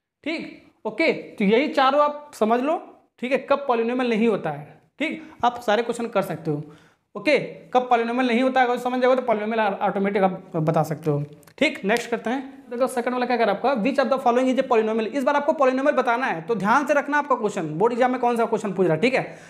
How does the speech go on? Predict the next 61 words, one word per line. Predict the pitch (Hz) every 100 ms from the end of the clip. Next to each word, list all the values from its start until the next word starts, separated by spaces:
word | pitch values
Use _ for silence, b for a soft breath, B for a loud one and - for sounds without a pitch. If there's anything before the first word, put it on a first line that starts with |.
| B
कब | 269 277
पॉलिनोमियल | 269 247 254 294
पूछ | 294 269
रहा |
है, | 302 302
कब | 277
पॉलिनोमियल | 254 247 277
नहीं | 254 262
पूछ | 254 202
रहा |
है, | 196
ये | 247
आपको | 254
ध्यान | 220 214 247
से | 208
आपको | - 226
रखना | 208 214
है |
आपको | 185
दिमाग | 180 170 156
में, | 156
ठीक | 220
है |
ना। | 208
तो | - - - 233
इस | 262
बार | 269
पॉलिनोमियल | 247 240 240 262 302
है | 160 220 240 214
ये | 262
बताना | 262 226 190
है | 165
आपको, | 151 - 160
ठीक | 185 262
है। | 285 160 B B B
तो | 247
एक | 226
बात | 269
बताओ, | 240 247 285 - -
देख | 214 269
लो | 254
पहले | 254 233 254
वाला | 240
ऑप्शन | 220 226 208
में, | 302 - - 196
यहाँ | 214
पर | 226 233
देखो | 226 262 214
रूट | 240 254
एक्स | 240 214 185
है, | 147 - - - -
वेरिएबल | 175 220 254
इसके | 247 247
अंदर | 220 208
आपका, | 165 - 151
तो | 151 220
ये | 247
आपका | 240 247
पॉलिनोमियल | 233 226 240 240
नहीं | 233
है, | 247 214 208